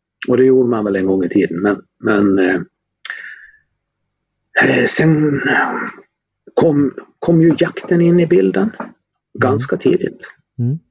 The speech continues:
Speaker 1: Inte via min far, för han var inte direkt jaktintresserad. Men han ordnade lite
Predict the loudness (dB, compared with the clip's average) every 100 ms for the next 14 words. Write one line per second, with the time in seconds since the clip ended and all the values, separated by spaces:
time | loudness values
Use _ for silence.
0 | 0 0 0 0 0 2 0 0 -2 -2
1 | -2 -4 -4 0 0 0 -2 0 0 0
2 | -2 -4 -2 -4 0 0 0 0 -2 -6
3 | -10 -12 _ _ -14 -10 -6 0 2 4
4 | 2 2 0 -2 -2 -2 -2